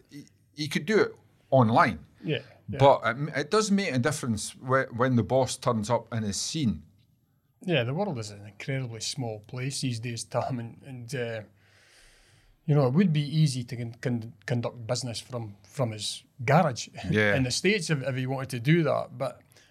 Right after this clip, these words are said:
Speaker 2: I think Alan's, uh, the main thing for me is, as a supporter of a football club with American owners, is that they, they are seen now and again.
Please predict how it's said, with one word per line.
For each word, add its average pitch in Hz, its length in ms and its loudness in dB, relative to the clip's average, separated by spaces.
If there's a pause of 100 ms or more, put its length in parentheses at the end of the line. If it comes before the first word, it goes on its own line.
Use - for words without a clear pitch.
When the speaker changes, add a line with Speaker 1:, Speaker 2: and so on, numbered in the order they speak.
(120)
Speaker 2:
I 147 60 -2
think 190 180 4
Alan's, 131 440 -2 (160)
uh, 156 140 4 (440)
the 147 100 -4
main 170 220 4
thing 131 260 -8 (180)
for 147 260 2
me 135 280 -2
is, 120 220 -8 (540)
as 123 180 2
a 117 40 -10
supporter 147 460 -2
of 120 80 -8
a 117 60 -10
football 120 340 -14
club 120 260 -10
with 117 140 -10
American 120 420 -10
owners, 120 380 -12 (580)
is 131 180 0
that 131 180 -4
they, 135 340 -10
they 147 140 -4
are 170 160 2
seen 160 540 2
now 135 120 -4
and 135 80 -4
again. 131 140 0